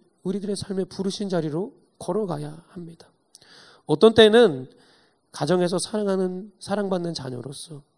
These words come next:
아버지로서, 어머니로서 살아갑니다. 그리고 교회 공동체 안에서도 성도로서, 집사로서, 장로로서 사랑받고 또 사랑하며 살아갑니다. 근데 그 사랑받는 가운데에도 하나님께서 우리를 세상 가운데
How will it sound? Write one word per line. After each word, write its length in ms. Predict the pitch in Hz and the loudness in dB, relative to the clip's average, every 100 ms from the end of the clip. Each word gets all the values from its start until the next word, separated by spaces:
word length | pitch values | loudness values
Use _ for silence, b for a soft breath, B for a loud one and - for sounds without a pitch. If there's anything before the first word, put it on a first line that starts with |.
| - | -6
아버지로서, 800 | 131 151 165 151 139 - 143 139 b b b _ | 0 2 2 -2 -8 -10 -12 -16 b b b _
어머니로서 640 | - 131 165 160 151 147 147 | -6 -2 0 -2 -6 -10 -14
살아갑니다. 640 | - 170 170 147 - _ _ _ _ _ _ | -10 -10 -10 -16 -18 _ _ _ _ _ _
그리고 240 | _ 160 156 | _ -6 -4
교회 220 | - 170 | 2 4
공동체 420 | 170 170 175 175 | 4 2 0 0
안에서도 600 | 151 160 165 156 202 160 b b b | 0 0 -2 -2 -2 -4 b b b
성도로서, 800 | - - 185 185 180 175 - 185 202 | -10 -6 -2 -2 -2 -6 -12 -14 -6
집사로서, 680 | 180 170 - 196 185 - | -6 -2 0 0 0 -10
장로로서 800 | - 156 202 208 190 - 247 170 143 B B B | -8 0 4 4 2 -2 -4 -4 -10 B B B
사랑받고 720 | - 196 196 185 175 - 202 | -10 -6 -4 -4 -6 -6 -12
또 140 | 202 202 | -10 -12
사랑하며 760 | - 220 208 208 185 196 202 220 | -8 -6 -6 -6 -8 -10 -14 -16
살아갑니다. 640 | - 196 185 160 143 - 151 b b b b b b _ | -12 -8 -8 -8 -12 -20 -20 b b b b b b _
근데 120 | 165 | -4
그 80 | 165 | -2
사랑받는 640 | 170 196 208 196 190 196 190 | 2 2 4 4 4 4 4
가운데에도 840 | 165 185 185 156 170 196 143 - - _ _ | 4 6 4 4 4 4 2 -8 -20 _ _
하나님께서 560 | 214 214 214 208 - | -4 -4 -2 -4 0
우리를 400 | 208 214 214 226 | 0 0 0 -2
세상 400 | 208 233 - 302 | -2 -2 0 0
가운데 580 | 269 247 233 233 233 233 | 2 2 4 4 4 0